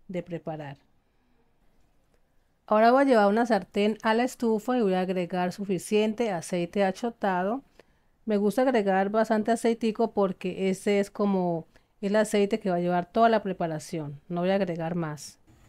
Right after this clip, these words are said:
Ya que tenemos el aceite caliente, vamos a agregar la cebolla para que se nos cristalice un poquito. Esto ya huele delicioso, vamos a mezclar.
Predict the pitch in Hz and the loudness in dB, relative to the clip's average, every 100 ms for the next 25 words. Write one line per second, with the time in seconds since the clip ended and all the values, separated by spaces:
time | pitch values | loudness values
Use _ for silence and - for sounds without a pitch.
0 | _ - _ _ _ - - _ _ _ | _ -20 _ _ _ -20 -20 _ _ _
1 | - 220 208 240 240 202 208 226 202 175 | -6 0 4 4 4 4 4 4 2 0
2 | 190 185 214 214 185 180 233 262 277 262 | 0 0 0 0 0 2 4 4 4 4
3 | 240 196 202 196 175 175 170 170 175 175 | 4 4 2 2 0 -2 -2 -2 -2 -4
4 | 165 165 214 240 233 214 196 185 180 180 | -2 2 4 4 4 2 2 0 -2 -4
5 | - 185 - 170 165 180 165 165 151 - | -4 -8 -6 -6 -6 -6 -6 -6 -8 -2
6 | 247 247 - 240 247 - - - - - | 0 0 0 0 0 -6 -18 -18 -20 -16
7 | - 190 196 190 185 185 185 180 156 - | -6 -4 0 0 2 2 0 0 -4 -2
8 | 214 220 214 190 190 185 180 170 - - | 0 0 0 -2 0 -2 -2 -2 -6 -6
9 | 214 220 247 | 0 2 2